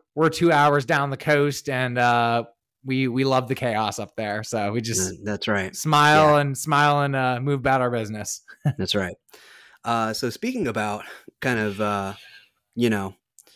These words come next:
Speaker 2: um, having success and moving about our business, uh, here's a fun little, uh, tidbit that we learned today in one of our group chats. So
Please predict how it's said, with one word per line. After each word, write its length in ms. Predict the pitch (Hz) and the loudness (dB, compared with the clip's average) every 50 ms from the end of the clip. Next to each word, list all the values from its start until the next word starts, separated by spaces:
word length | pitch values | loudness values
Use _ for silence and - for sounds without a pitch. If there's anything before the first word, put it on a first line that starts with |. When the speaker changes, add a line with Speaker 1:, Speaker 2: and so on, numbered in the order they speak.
| _ _ _ _ _ _ - | _ _ _ _ _ _ -6
Speaker 2:
um, 560 | 120 113 107 104 101 98 98 95 95 95 - - | -4 -2 -2 -2 -2 -4 -6 -8 -10 -12 -12 -4
having 260 | - 120 117 113 117 | -2 -2 -2 -2 -4
success 520 | 110 - 107 - - 127 113 110 110 107 - | -6 -8 -10 -6 -4 -2 -2 -2 -2 -4 -4
and 140 | 113 107 104 | -6 -4 -4
moving 220 | 110 110 110 107 | -2 -2 -2 -2
about 200 | 104 107 104 101 | -2 -2 -2 -2
our 100 | 101 98 | -4 -2
business, 540 | 101 101 101 95 101 101 95 95 - - - | -2 -2 -2 -2 -2 -4 -4 -4 -4 -4 -4
uh, 160 | 101 98 98 | -2 -2 -2
here's 340 | 95 107 110 110 104 - 117 | -2 -2 -2 -2 -2 -4 -4
a 200 | 107 101 101 - _ - | -6 -6 -6 -10 _ -20
fun 380 | - - - 143 127 123 123 | -18 -6 -2 -2 -2 0 -2
little, 580 | 120 120 120 117 113 113 110 110 107 101 - - _ | -2 -2 -2 -2 -2 -2 -2 -2 -4 -6 -8 -10 _
uh, 220 | - 107 101 98 101 | -6 -4 -4 -4 -6
tidbit 500 | - - 113 107 92 107 101 95 - - | -4 -2 -2 -2 0 0 -2 -2 0 0
that 320 | 107 104 101 98 - _ - | 0 0 0 -2 -6 _ -10
we 200 | 107 110 110 107 | -4 -2 0 0
learned 340 | 101 101 101 101 101 101 - | 0 2 2 2 0 0 0
today 440 | - 104 101 95 95 95 98 98 - _ - - - - _ _ | -2 -2 -2 -2 -4 -6 -8 -8 -10 _ -20 -20 -20 -20 _ _
in 140 | 123 123 123 | 0 0 2
one 100 | 120 113 | 2 0
of 80 | 107 | 0
our 140 | 113 110 110 | 0 -2 -2
group 280 | - - 117 110 110 - | -2 -2 -2 -4 -4 -4
chats. 440 | - - 107 104 104 104 - - - | -4 -2 -2 0 -2 -2 -6 -10 -8
So 400 | - 117 107 101 98 98 95 | -4 -4 -2 -2 -2 -4 -6